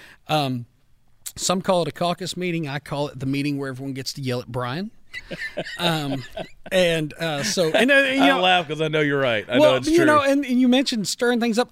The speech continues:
Speaker 1: I'm honestly not trying to stir things
Speaker 2: None
Speaker 1: up.
Speaker 2: of
Speaker 1: It's
Speaker 2: us are,
Speaker 1: just
Speaker 2: none of us are
Speaker 1: standing up for the
Speaker 2: wanting
Speaker 1: right thing. Like, leave kids alone.
Speaker 2: Yeah,
Speaker 1: Leave
Speaker 2: I
Speaker 1: their
Speaker 2: mean,
Speaker 1: private parts
Speaker 2: I mean,
Speaker 1: alone.
Speaker 2: why are you guys creating this fight? We won't stir it up. Stop creating the fight.
Speaker 1: That's right.
Speaker 2: I had dinner with somebody the other day, and they said, "Man, your life is stressful. All you do is confront people." And I'm like,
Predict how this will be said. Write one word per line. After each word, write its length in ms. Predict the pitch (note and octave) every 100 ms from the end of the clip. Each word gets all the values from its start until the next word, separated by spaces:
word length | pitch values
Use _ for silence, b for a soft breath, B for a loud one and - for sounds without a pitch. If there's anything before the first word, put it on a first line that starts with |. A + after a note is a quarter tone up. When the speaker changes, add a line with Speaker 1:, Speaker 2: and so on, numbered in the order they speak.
| -
Speaker 1:
I'm 240 | D#4 E4 G3
honestly 480 | A3 C#4 - G3
not 280 | E3 E3 F3+
trying 300 | - E3+ D#3
to 60 | C#3+
stir 220 | - E3+
things 160 | - G#3+
Speaker 2:
None 140 | B3+
Speaker 1:
up. 80 | C4+
Speaker 2:
of 40 | D#4
Speaker 1:
It's 120 | G#3
Speaker 2:
us 40 |
are, 40 | A#3+
Speaker 1:
just 80 |
Speaker 2:
none 140 | B3 C#4+
of 80 | D4+
us 60 |
are 40 | D#4+
Speaker 1:
standing 200 | E4 D#4+
up 40 |
for 240 | D4 D#4 C#4+
the 60 |
Speaker 2:
wanting 40 | B3+
Speaker 1:
right 320 | B3 C4+ A#3
thing. 140 | B3
Like, 200 | A#3+ C4 - B B
leave 320 | A#3+ F4+ A4+
kids 260 | - F#4 D#4
alone. 720 | F4 F4 F4 F4+ D4+ D#3+ A#2
Speaker 2:
Yeah, 260 | D#3 E3+ C3
Speaker 1:
Leave 140 | F#4+
Speaker 2:
I 20 |
Speaker 1:
their 100 | -
Speaker 2:
mean, 80 | E4+
Speaker 1:
private 360 | E4+ D#4+ E4 D4
parts 260 | C#4 C#4 -
Speaker 2:
I 60 |
mean, 80 | A#3+
Speaker 1:
alone. 320 | G#3+ E3+ C3+
Speaker 2:
why 180 | F3+ F#3
are 60 | G#3
you 160 | G3+ G3
guys 180 | G3 F#3
creating 460 | - G#3 G3 G3+
this 160 | G3+ G3
fight? 360 | - B3 C4 C3+
We 100 | F#3+
won't 200 | A3+ E3+
stir 300 | - A3+ G#3
it 60 |
up. 160 | A#3 -
Stop 220 | - C4+
creating 340 | A#3 A#3 A3 A3
the 60 |
fight. 260 | G3+ D4 C#4+
Speaker 1:
That's 200 | D4+ D4+
right. 260 | F#4+ F#4 D#4
Speaker 2:
I 60 | G3
had 180 | A3 G#3+
dinner 200 | A3+ A3
with 160 | G#3
somebody 400 | - F#3+ F3+ E3+
the 140 | E3 F3
other 120 | E3+
day, 200 | G#3 A#3
and 100 | F3+
they 80 | E3+
said, 220 | - F3
"Man, 340 | F3+ A#3 F3+
your 200 | D#3 F#3+
life 280 | F#3 G#3 A3+
is 120 | E3+
stressful. 480 | D#3 - A#3+ A3+ -
All 120 | D3+ F#3+
you 100 | G3
do 120 | G#3
is 80 | G3
confront 480 | - E3 - B3+ B3
people." 320 | F#3+ D3 D3+
And 80 | E3+
I'm 80 | F3
like, 200 | F3+